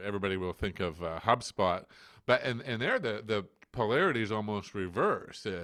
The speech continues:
you know, you have a bunch of agencies that are trying to uh,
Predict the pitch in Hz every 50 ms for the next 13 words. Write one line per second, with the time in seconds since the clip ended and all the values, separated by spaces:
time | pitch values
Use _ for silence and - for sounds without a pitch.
0 | - - - - - - - 120 107 98 101 107 127 143 139 113 104 101 113 107
1 | 101 - 104 92 107 120 151 165 160 139 127 110 104 95 - 107 101 101 101 95
2 | 95 104 92 92 92 92 - - 123 113 110 107 104 104 101 95 - 110 98 95
3 | 95 92 87 - - - - - - _ _ - 107 104 101 101 101 98 95